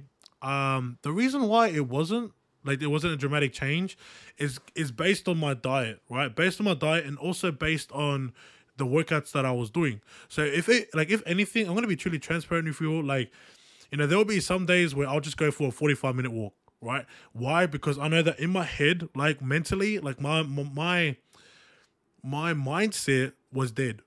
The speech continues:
right? Because I was doing so much stuff. If anything, I needed to go for an active walk, right? And I ended up doing some walks. I ended up doing some power walks too. So as a result, my second workout became more so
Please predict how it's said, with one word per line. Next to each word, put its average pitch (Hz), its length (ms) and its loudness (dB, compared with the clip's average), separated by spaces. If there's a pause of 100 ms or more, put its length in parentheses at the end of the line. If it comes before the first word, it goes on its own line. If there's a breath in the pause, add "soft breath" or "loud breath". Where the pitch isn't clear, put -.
(160)
right? 127 340 -4
Because 135 300 -4
I 190 60 2
was 185 140 2
doing 180 180 2
so 170 160 -2
much 156 240 -2
stuff. 143 320 -2
If 147 180 -6
anything, 151 460 -2
I 123 100 -8
needed 160 240 -2
to 151 80 -6
go 147 200 0
for 131 180 -6
an 127 160 -8
active 139 440 -2
walk, 120 400 -4 (460 soft breath)
right? 117 300 -6 (320 loud breath)
And 131 340 -4 (220)
I 135 80 2
ended 190 120 4
up 165 60 -2
doing 185 180 2
some 143 180 0
walks. 156 320 2
I 151 40 -4
ended 185 160 2
up 165 100 0
doing 170 160 0
some 147 180 -2
power 160 180 2
walks 151 280 0
too. 190 260 0 (800 soft breath)
So 165 600 4 (500)
as 190 160 2
a 226 100 2
result, 160 640 2 (220)
my 139 160 -4
second 214 440 0
workout 185 440 2
became 156 420 0
more 147 320 2
so 143 380 2